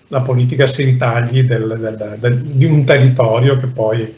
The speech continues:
eh, anche, anche nel dialogo, eh, su altre tematiche, eh, ambientali non c'è dialogo, cioè non, non si riesce a scalfire questa, questa corazza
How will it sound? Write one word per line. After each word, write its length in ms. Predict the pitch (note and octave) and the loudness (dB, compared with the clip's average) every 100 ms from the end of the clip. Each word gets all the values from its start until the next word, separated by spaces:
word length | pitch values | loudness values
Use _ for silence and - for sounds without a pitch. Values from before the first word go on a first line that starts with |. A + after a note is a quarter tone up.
| _ _ _ _ _ _ _ _ - | _ _ _ _ _ _ _ _ -6
eh, 160 | B2+ B2 | -4 0
anche, 520 | D#3 E3 - C#3+ B2+ | 2 2 2 2 0
anche 260 | - D#3+ D3+ | -4 -4 -2
nel 160 | C3+ C3 | -2 0
dialogo, 840 | C#3 C#3+ D#3 C3+ B2 A#2 A2 - | 0 0 0 -2 -6 -8 -10 -12
eh, 300 | C#3 B2 - - | -16 -14 -16 -20
su 220 | - - | -18 -8
altre 240 | B2 B2 B2 | -6 -4 -6
tematiche, 800 | C#3+ B2 C3 B2+ B2+ - G#2+ - - _ _ _ _ | -4 0 0 -2 -6 -6 -10 -12 -20 _ _ _ _
eh, 80 | - A#2+ B2+ B2+ - - | -14 -10 -8 -8 -8 0
ambientali 1040 | C3+ C3+ C#3 C3 B2+ A#2 A#2+ D3+ C#3 - _ _ _ _ _ _ _ _ - | 2 4 4 4 4 2 4 2 0 -10 _ _ _ _ _ _ _ _ -10
non 420 | B2 B2 C#3 C#3+ C3 | -6 -2 0 2 2
c'è 180 | D3 | 2
dialogo, 460 | B2 C3 C3+ B2+ A2+ | 4 4 2 2 -2
cioè 140 | - | -4
non, 160 | A#2 A2 - | -6 -8 -10
non 120 | D#3+ C3 | -6 -4
si 140 | D#3+ | 0
riesce 400 | C3 B2 B2 C#3 | 2 2 2 0
a 60 | A#2+ | -2
scalfire 600 | - B2 - B2+ B2 B2 | -2 -4 -2 -2 -2 -2
questa, 520 | A#2 - A#2+ A2 - _ _ _ _ _ _ _ _ | -6 -8 -8 -8 -10 _ _ _ _ _ _ _ _
questa 240 | C3 B2+ B2 | -6 -4 0
corazza 1200 | D#3 C3 C3 B2+ - C#3+ C#3 B2+ A#2 A2 A2 | 2 4 4 0 0 2 2 2 -2 -8 -14